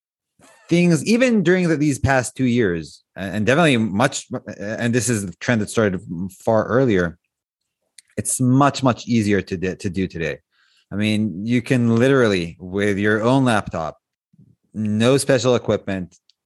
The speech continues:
be on the air pro-, probably in, in an hour, two hours, five hours with content that you're putting out, right? I'm not saying you should do that that quickly. You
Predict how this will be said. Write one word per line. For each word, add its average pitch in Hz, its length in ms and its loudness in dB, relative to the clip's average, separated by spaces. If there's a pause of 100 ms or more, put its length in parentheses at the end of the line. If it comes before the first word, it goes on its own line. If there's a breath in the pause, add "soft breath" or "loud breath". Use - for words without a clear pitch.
(380)
be 117 180 2
on 120 140 2
the 104 280 2
air 98 380 0 (180)
pro-, 101 300 -4
probably 120 340 0
in, 101 320 -4 (400 soft breath)
in 85 120 -10
an 85 120 -6
hour, 117 360 2
two - 200 -2
hours, 104 300 2
five 104 380 0
hours 82 600 -2
with 92 640 -2
content 117 440 -2
that 98 200 -6
you're 98 100 -2
putting 85 360 -8
out, 71 200 -8 (540 soft breath)
right? 98 260 0
I'm 120 100 -6
not 139 220 2
saying 147 220 2
you 123 80 -2
should 107 220 -4
do 120 140 0
that 110 200 2
that 101 220 0
quickly. 151 380 0
You 110 120 -4